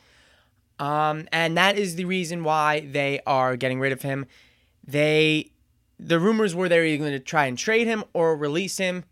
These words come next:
by the end of the day, and that was a couple days ago. And couldn't find any suitors to trade him, so they are, they released him. He is now a free agent. Um, but the reports are from Schefter and others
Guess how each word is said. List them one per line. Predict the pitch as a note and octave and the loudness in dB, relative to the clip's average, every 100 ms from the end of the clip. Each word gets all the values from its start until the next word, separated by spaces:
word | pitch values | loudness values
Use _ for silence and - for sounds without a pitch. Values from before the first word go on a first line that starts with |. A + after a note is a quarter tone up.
| _ - | _ 0
by | D3 | 2
the | C#3+ D#3 | 4 2
end | D#3 | 0
of | D3+ | -2
the | |
day, | C3 C#3 C#3 | -2 0 0
and | C3+ | -2
that | C3+ | -4
was | B2+ | -6
a | |
couple | B2 C3 | -8 -8
days | B2+ B2 | -6 -6
ago. | A#2+ A#2+ A#2 _ _ _ _ _ _ _ - | -6 -8 -10 _ _ _ _ _ _ _ -4
And | D#3 D#3 D#3 D#3 D3+ - _ _ _ _ _ - | 0 0 0 -2 -4 -10 _ _ _ _ _ -6
couldn't | G3 G3+ | -2 2
find | G#3 G3+ G3 | 4 6 6
any | G3 G#3 G3 - - | 4 2 0 -4 -8
suitors | - F3 D#3 E3 F3+ | -4 0 2 2 0
to | - D3+ | -6 -6
trade | - F3 D#3+ | 0 2 2
him, | C#3 B2+ D#3 - _ _ _ _ _ | 0 -2 -4 -10 _ _ _ _ _
so | - - - D#3 D3+ D3+ | -12 -6 0 4 4 2
they | D3+ C#3 D#3 D#3+ E3 - | -2 -4 0 0 0 0
are, | D3+ D3 D3 D3 C#3+ - - - | 2 4 6 4 2 -4 -12 -2
they | D3+ | -2
released | C#3+ E3 G3+ C4+ - | 2 2 4 2 -2
him. | B2 A2 - | -8 -10 -14
He | - E3 | -6 -4
is | D#3 | 0
now | F3 F#3+ | 2 2
a | |
free | G3 G3+ G3+ | 0 -2 0
agent. | E3+ D3 E3+ - _ _ _ _ _ _ _ _ _ _ _ - | 0 0 -4 -8 _ _ _ _ _ _ _ _ _ _ _ -6
Um, | D3 D3 D3+ | -2 0 -2
but | C#3 D#3+ D3+ | -2 0 0
the | E3+ | 0
reports | D#3+ D#3 F#3+ G3 - | -4 -2 2 2 0
are | - D#3+ D3+ D3 | 0 4 4 2
from | D#3+ C#3+ | -4 -6
Schefter | - D#3+ - D3+ | -2 -4 -2 -4
and | C#3+ | -2
others | D3 C#3 C3+ C3 - | -2 -2 -2 -4 -8